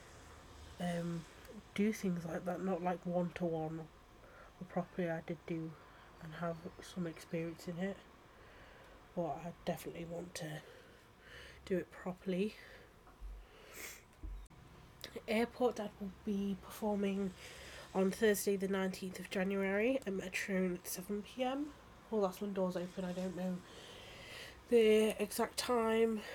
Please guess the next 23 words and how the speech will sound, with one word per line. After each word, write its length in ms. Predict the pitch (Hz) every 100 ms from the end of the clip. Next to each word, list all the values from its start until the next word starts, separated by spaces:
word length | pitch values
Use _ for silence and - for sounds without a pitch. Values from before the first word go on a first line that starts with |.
| - - - - - - -
Um, 340 | 190 170 165 151 - - - - - - - - - - - -
yeah, 180 | 185 185
I 60 |
think, 280 | 190 277 233 -
like, 160 | 185 190 -
within 220 | 175 175
my 140 | 165
voice 320 | 165 175 175 170
you 60 |
can 220 | - 170
still 280 | 160 - 165
tell 420 | 156 165 165 165 165
I 500 | 165 165 165 165 160 -
don't 400 | 170 175 180 -
sound 360 | - 220 214 202
the 60 |
best, 640 | 190 196 185 - - - - - - - -
but 100 | 160
I'm 120 | 196
doing 260 | 208 226 214
much 220 | 196 -
better, 380 | 180 160 175 180 - -
and 380 | 170 170 165 165